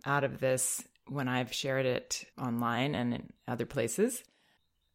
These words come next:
well, one part is tummy time. So with this approach,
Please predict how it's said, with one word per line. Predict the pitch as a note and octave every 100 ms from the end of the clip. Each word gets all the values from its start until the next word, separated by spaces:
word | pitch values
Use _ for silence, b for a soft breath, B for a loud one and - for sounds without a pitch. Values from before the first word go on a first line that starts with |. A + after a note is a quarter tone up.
| _ _ _ _
well, | D#3+ D3 C#3 -
one | D#3 D#3
part | E3+ D#3
is | D3+
tummy | - E3+ D3
time. | B2 C3 E2+ E2 - - _ _ _ _ _
So | - - E3+ D#3 D3+ D3 -
with | D#3+ E3
this | G3+ G#3
approach, | C4 - C#3+ C#3 - -